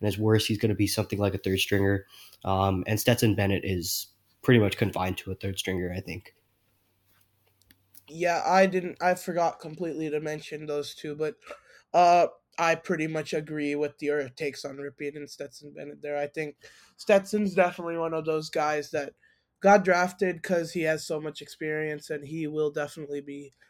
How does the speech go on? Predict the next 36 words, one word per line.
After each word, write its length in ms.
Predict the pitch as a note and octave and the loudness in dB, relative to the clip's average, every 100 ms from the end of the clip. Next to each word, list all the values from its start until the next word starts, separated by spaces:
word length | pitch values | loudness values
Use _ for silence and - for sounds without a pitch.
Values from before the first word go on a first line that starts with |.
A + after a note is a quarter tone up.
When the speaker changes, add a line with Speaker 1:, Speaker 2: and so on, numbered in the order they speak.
| - - | -20 -4
Speaker 2:
buried 360 | F3+ F3+ F3+ | 2 4 4
in 140 | F3+ F3 | 2 -2
the 60 | |
tep-, 320 | D#3+ E3 D#3+ | -4 -4 -4
jep-, 280 | F3+ D#3+ D3 _ | -4 -4 -4 _
depth 240 | E3+ F3+ - | -2 -2 0
chart, 340 | F#3+ F3 E3+ | 0 0 0
but 180 | E3+ D#3 - | -4 -4 0
I 100 | G3 | 0
could 180 | G#3+ | 0
see 140 | F#3+ A3 | -4 0
him 140 | F#3+ | 0
sticking 420 | F#3 - F#3 F#3 | 0 -2 -2 -2
around 380 | E3 D#3+ D#3 D#3 | -2 -2 -2 -4
for 160 | - D3+ | -8 -4
a 100 | D3 | -2
while 260 | D3 C#3+ | -2 -4
because 540 | C#3 D3 E3+ D3+ D3 - - - _ | -6 -8 -6 -6 -6 -10 -20 -20 _
he 140 | - G3+ | -2 2
seems 260 | G3+ G#3+ | 2 4
like 160 | G3+ F#3 | 4 4
the 60 | |
type 260 | F3 F3 E3+ | 0 -2 -2
of 80 | E3 | -2
guy 160 | D#3 | 0
you 100 | D#3 | 0
could 160 | D3+ D3 _ _ | -2 -8 _ _
throw 320 | G3 F3 D#3+ | 2 2 2
into 280 | D#3 D3+ D#3 | 0 -2 -4
any 180 | D3 D3+ | -4 -4
offense, 540 | D3 D3 D3 D3+ D3 | -4 -4 -6 -10 -8
and 260 | E3 D#3 D3 - _ | -8 -8 -10 -18 _
he'll 180 | - F#3+ | 2 2
keep 280 | F#3 G3 F#3+ | 2 -2 -2
you 120 | F3 | -4
afloat. 480 | D3 - C#3+ D3 - | -4 -4 -4 -4 -6